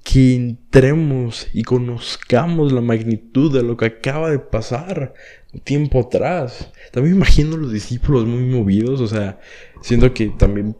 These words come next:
cuando Pedro les ha de haber dicho, "Vamos a ir a pescar", este, han de haber dicho, "Sí", porque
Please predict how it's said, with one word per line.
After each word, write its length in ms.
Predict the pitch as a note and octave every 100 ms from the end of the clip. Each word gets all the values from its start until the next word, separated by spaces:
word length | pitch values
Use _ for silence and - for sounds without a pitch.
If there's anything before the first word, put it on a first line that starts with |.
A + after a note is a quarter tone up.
| -
cuando 320 | A#2 G2+ -
Pedro 400 | G2 G#2 G#2+ G#2+
les 160 | G2
ha 40 | G#2
de 100 | G2+
haber 160 | G#2
dicho, 240 | G2+ G2 G#2+
"Vamos 260 | G2+ G#2+
a 40 | A2
ir 80 | A2
a 100 | -
pescar", 480 | G2+ - F#2+ G#2 G2+
este, 480 | F#2+ - - D2+
han 140 | D2 G#2
de 60 |
haber 120 | G2+ G2+
dicho, 240 | G2+ G2+
"Sí", 500 | - G#2+ A2 B2+ - - - _ _ _ - -
porque 380 | C3 C#3 C#3+